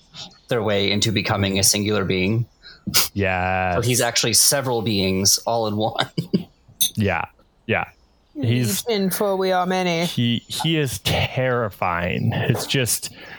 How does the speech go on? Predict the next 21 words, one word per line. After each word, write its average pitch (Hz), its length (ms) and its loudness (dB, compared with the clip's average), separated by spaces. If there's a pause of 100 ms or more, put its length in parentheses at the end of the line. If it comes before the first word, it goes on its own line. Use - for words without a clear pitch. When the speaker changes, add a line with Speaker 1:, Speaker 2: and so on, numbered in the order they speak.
(160)
Speaker 1:
They 110 100 -2
make 127 220 0
Speaker 2:
like, 123 80 0
Speaker 1:
it 107 100 -2
work. 92 460 -2 (180)
<laughs> - 160 0
Speaker 2:
they're 170 180 0
nightmares 147 1000 0 (460)
among 120 500 2
nightmares, 90 720 0
you 92 80 0
know? 104 380 0 (760)
Like, 95 340 -2 (300)
yeah. 87 200 0 (840)
Um, 113 480 0 (360)
then 143 480 -2 (120)
there 127 480 -2
are 123 400 0
the 110 200 -4
three 127 360 -2
leaders. 113 720 0